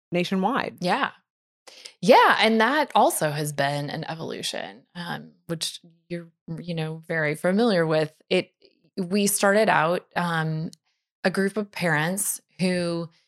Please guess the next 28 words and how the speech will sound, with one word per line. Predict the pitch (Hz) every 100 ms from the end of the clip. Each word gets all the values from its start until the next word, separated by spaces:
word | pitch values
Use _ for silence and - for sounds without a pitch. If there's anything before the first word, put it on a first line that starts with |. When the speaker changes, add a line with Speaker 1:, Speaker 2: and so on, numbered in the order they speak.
| _ _
Speaker 2:
actually, | 190 202 214 202 196 214
you |
know, | 190 170
there | 170
were | 170 175
a | 175
few | - 180 170
of | 175
us | 170 160
who | - 180
had | 165 175 175 190
this | 208 190
lens, | 160 151 151 214 - - -
you | 175
know, | 165 170 - _ _ 214
different, | 220 214 196 202
coming | - 214 202
from | 196 185
different | 180 185 170
backgrounds, | 160 156 156 151 175 -
'cause | 165
it | 170
was | - 165
a | 165
multiracial | 165 156 - - - -
group | 165 - -
of | -
parents, | 160 156 165 175